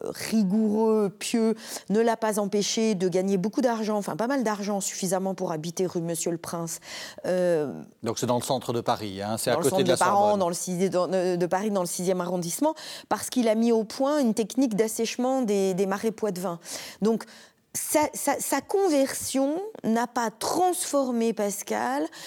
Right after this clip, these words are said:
Speaker 1: ni en solitaire de Port-Royal, il est proche de Port-Royal, mais il ne vit pas. Pascal n'est pas un moine.
Speaker 2: Oui, c'est ça.
Speaker 1: Pascal n'est pas un moine.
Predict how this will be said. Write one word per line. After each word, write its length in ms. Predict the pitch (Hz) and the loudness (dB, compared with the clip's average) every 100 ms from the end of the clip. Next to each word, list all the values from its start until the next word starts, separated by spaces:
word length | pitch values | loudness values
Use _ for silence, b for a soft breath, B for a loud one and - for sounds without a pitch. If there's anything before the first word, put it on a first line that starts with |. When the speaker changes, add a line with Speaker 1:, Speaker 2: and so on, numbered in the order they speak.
| B B - | B B 2
Speaker 1:
ni 240 | 226 349 | 6 6
en 120 | 370 | 4
solitaire 800 | 269 - 302 247 220 - 180 262 254 | 2 2 4 4 4 2 0 0 -2
de 100 | 185 | -2
Port-Royal, 560 | 180 170 175 170 240 262 | -2 -2 0 0 -2 -4
il 160 | 175 | -4
est 60 | 156 | -4
proche 420 | - 202 190 - | -4 -2 -2 -4
de 80 | 170 | -6
Port-Royal, 640 | 160 160 - 180 190 190 175 | -4 -4 -2 0 0 -2 -4
mais 160 | 156 | -6
il 100 | 151 | -2
ne 120 | 160 190 | 0 0
vit 260 | 180 190 | 0 -2
pas. 440 | - 185 180 - 175 B B | -4 -6 -6 -8 -10 B B
Pascal 340 | - 196 285 320 | -4 0 2 2
n'est 80 | 214 | 2
pas 220 | 285 220 | 2 2
un 80 | 185 | 0
moine. 400 | 208 277 156 135 _ | 2 0 -2 -8 _
Speaker 2:
Oui, 180 | 131 123 | 0 0
c'est 120 | 120 | -2
ça. 200 | 107 85 - _ _ - - | -8 -10 -16 _ _ -6 -4
Speaker 1:
Pascal 260 | 202 339 | 0 2
n'est 100 | 254 | 2
pas 260 | 185 285 220 | 2 0 0
un 40 | |
moine. 220 | 196 151 | 0 -2